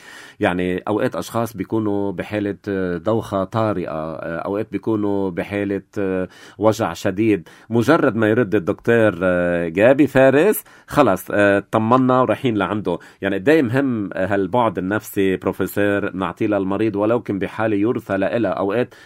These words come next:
بتشوف اثنين وثلاثة حاملين المريض وفايتين لعندك على الكلينيك،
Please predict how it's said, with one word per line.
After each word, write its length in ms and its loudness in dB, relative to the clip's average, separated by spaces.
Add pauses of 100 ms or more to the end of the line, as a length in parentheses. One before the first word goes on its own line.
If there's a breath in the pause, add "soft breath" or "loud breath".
(100)
بتشوف 360 -4
اثنين 320 -2
وثلاثة 320 -2
حاملين 400 -2
المريض 340 -2
وفايتين 340 -2
لعندك 320 -4
على 140 -4
الكلينيك، 440 -2